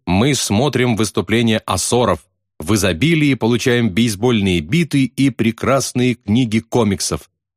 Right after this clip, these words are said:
Я хочу посвятить наш боевой вылет ему. Отправляйтесь на бомбардировку, парни! За меня, за Бога, за Отечество!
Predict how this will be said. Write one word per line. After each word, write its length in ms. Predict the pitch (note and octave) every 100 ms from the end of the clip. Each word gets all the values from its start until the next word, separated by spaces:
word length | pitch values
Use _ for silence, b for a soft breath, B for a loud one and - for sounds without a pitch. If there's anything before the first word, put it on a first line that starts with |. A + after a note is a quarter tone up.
| _ _ -
Я 300 | D#2 F#2+ B2
хочу 360 | - A2 A#2
посвятить 680 | G2 G2 - F#2 G#2+ F2+ -
наш 320 | D#2+ E2+ F2+ D#2
боевой 440 | D#2+ F2+ E2+ E2
вылет 440 | D2 G#2+ G2+ - _ _
ему. 560 | D#2 D2+ G#2+ A#2+ G#2 D#2 _ _ _ -
Отправляйтесь 1000 | G#2+ F2+ A2 A#2+ A2 A2+ C#3+ B2 B2+ -
на 140 | A2
бомбардировку, 800 | G#2+ A#2+ A#2+ A#2+ B2 C#3 B2+ -
парни! 500 | G#2+ A#2+ A2+ F#2 D2+ - _ -
За 240 | D#2 F#2
меня, 520 | F#2+ G2+ B2 A#2+ E2 -
за 280 | C#2+ G2 F#2+
Бога, 400 | A2+ D#3+ A#2 A2
за 180 | G#2
Отечество! 760 | B2+ A#2 D#3+ E3+ C3+ - A2 E2